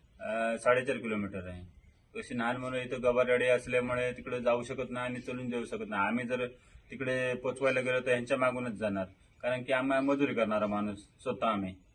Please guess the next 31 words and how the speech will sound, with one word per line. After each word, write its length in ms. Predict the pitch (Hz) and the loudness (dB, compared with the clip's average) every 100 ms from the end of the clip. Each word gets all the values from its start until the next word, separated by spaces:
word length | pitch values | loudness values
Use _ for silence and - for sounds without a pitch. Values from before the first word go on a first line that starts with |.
| - - - _ - | -20 -20 -20 _ -6
तर 200 | 123 127 127 | -4 -4 -6
तसेच, 360 | 127 147 143 143 | -4 0 0 2
अ, 320 | 139 135 135 | 2 2 0
कशी 300 | 135 139 147 | -2 -6 -4
ही 120 | 135 | -4
शाळा 260 | 139 135 135 | 4 8 8
चालू 220 | 139 135 | 6 2
जाईल 340 | 131 135 131 143 | 2 -2 -2 -2
तर 80 | |
बरं 220 | 135 139 143 | 0 4 4
होईल. 260 | 113 98 98 - _ - | 2 -2 -6 -18 _ -4
आम्ही 240 | 117 127 | -4 2
त्याप्रमाणे 520 | 135 135 135 135 139 | 2 2 0 0 2
आम्ही 340 | 135 131 135 131 | 2 0 -2 -2
पंचायत 340 | 135 127 139 | -4 -2 -4
समितीला 420 | 139 131 127 131 | -4 -6 -4 -2
गेलो 260 | 123 120 127 | 0 0 0
होतो. 480 | 113 98 117 147 - 107 | 0 0 -4 -6 -12 -10
मी 160 | 117 | -8
स्वतः 260 | 123 120 123 | -6 -6 -6
सदस्य 380 | 120 113 123 139 | -8 -8 0 0
आहे 100 | 113 | 2
ग्रामपंचायतीचा. 760 | 110 101 104 104 101 101 127 147 - - - _ - | -2 -2 -4 -4 -8 -6 -4 -4 -10 -20 -20 _ -14
तसेच 300 | 113 123 123 | -10 -10 -6
माझी 680 | 123 120 120 131 131 127 123 | 0 0 0 -4 -2 -4 -2
पंचायत 320 | 131 123 127 | -4 -2 -4
समितीचे 880 | 131 127 120 117 131 127 123 120 | -4 -6 -8 -10 -8 -6 -4 -6
सदस्य 540 | 120 123 117 123 - 127 | -8 -10 -8 -8 -6 -2
अजित 400 | 120 110 120 127 135 | -2 -2 -4 -4 -4
कांबळे 240 | 123 113 | 0 2
होते, 420 | 104 95 113 113 | 0 -2 -6 -8